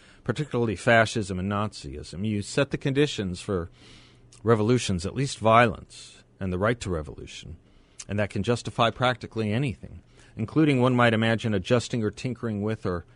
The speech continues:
irregularizing elections, but it certainly would include using the mass media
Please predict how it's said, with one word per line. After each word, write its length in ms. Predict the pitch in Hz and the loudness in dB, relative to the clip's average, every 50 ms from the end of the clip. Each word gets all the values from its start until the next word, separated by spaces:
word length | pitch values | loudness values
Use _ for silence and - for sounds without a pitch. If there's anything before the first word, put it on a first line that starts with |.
| - - _ - | -20 -20 _ -8
irregularizing 840 | - 98 107 113 104 120 113 104 107 107 110 110 107 - - 104 98 | 0 4 4 4 6 4 4 6 6 6 4 4 2 0 -2 -4 -2
elections, 480 | 85 98 127 139 - - 147 135 - | 2 2 2 2 2 0 -2 -2 0
but 140 | - 143 135 | 0 -2 -2
it 60 | 135 | -2
certainly 300 | - - 220 240 226 220 | 0 2 2 4 4 4
would 140 | 202 185 160 | 6 6 4
include 320 | 143 123 - 160 156 139 | 4 2 2 2 2 4
using 260 | 139 147 139 - 135 120 | 4 2 2 2 2 2
the 60 | 117 | 2
mass 340 | 120 127 131 127 117 - - | 4 4 4 4 2 0 -2
media 440 | 110 123 135 131 113 98 98 92 | 0 0 0 0 2 0 0 -2